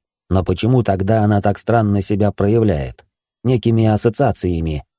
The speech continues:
а не единообразные в полном объеме. Это скорее похоже на человеческую память. Стоп. А откуда я могу знать, как работает человеческая память,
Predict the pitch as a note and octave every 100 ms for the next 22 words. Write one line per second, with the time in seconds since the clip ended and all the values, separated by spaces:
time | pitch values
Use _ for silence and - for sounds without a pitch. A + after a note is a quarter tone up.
0 | _ F#2 B2 C3 C#3 B2 A#2+ A#2 G#2+ A2+
1 | G2+ A2 G#2+ - G#2+ G#2 G#2 G2+ G#2 G2+
2 | G2 F#2 E2+ _ _ _ _ - C3+ -
3 | - C#3 D#3+ A#2+ C3 D3 D3+ A2+ A#2+ A#2+
4 | B2+ D3 B2+ - - A2+ C3+ F2 C#2 -
5 | _ _ _ _ _ _ _ - F2+ E2
6 | F#2+ G2+ _ _ _ - E2 E2+ D3 C#3+
7 | G2 G2+ G2+ G2+ G2+ A#2 A#2+ - A2 G2+
8 | G2+ G#2 G#2+ G2+ G2+ - A2 B2+ A#2 -
9 | - G2+ A2+ B2+ D#2 C2 -